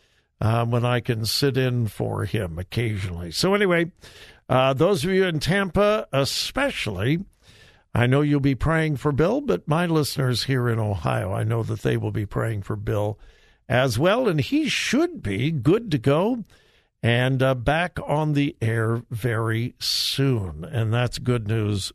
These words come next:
for everyone. Uh, my telephone number, whether it's in Ohio or Florida, is eight seven seven Bob Live, eight seven seven, two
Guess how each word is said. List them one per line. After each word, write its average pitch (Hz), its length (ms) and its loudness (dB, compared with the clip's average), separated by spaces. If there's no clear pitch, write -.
for 95 460 -6
everyone. 160 460 2
Uh, 185 180 4
my 214 220 2
telephone 240 540 2
number, 233 340 2
whether 143 320 2
it's 151 160 -2
in 175 100 2
Ohio 170 680 0
or 208 240 2
Florida, 156 640 2
is 117 340 -2
eight 156 240 0
seven 123 460 0
seven 107 480 0
Bob 101 340 -2
Live, 185 560 2
eight 247 180 2
seven 269 460 2
seven, 233 580 0
two 269 440 0